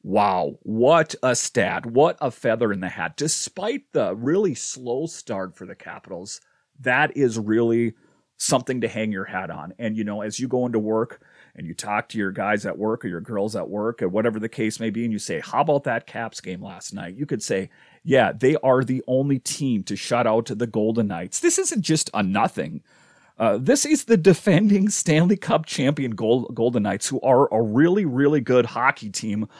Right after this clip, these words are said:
on most any other night of the week. And the Capitals found a way not only to beat them,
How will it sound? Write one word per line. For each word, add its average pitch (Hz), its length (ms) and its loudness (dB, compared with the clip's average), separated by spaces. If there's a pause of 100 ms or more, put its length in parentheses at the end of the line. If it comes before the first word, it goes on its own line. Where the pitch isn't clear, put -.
(180)
on 127 160 4
most 135 320 4
any 185 200 2
other 135 220 2
night 117 240 -2
of 104 60 -2
the 101 80 -6
week. 104 420 -6 (420)
And 107 120 -6
the 95 80 -2
Capitals 160 580 0
found 127 320 2
a 123 60 6
way 101 240 2
not 117 400 2
only 202 380 0
to - 220 0
beat 151 420 -2
them, 87 380 -2